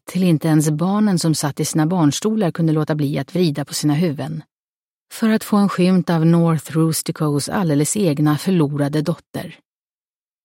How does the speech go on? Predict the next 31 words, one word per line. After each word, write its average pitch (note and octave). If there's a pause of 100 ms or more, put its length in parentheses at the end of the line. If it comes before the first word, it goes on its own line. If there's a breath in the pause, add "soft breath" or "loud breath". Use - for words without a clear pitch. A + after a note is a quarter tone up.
(800)
Natalie A3+
slickade E3+
sig F3+
om F3
sina F3+
plötsligt -
väldigt E3
torra D#3+
läppar F3
och C3+
tvingade E3
sig F3+
själv C3+
att C#3
med D#3
blicken E3
leta D#3+
reda C3+
på D#3
ägaren C3+
till D#3+
rösten. C3 (720)
Hon G#3
skulle F#3+
ha F3
känt F3
igen D3+
den D3+
var C#3
som C#3+
helst. D3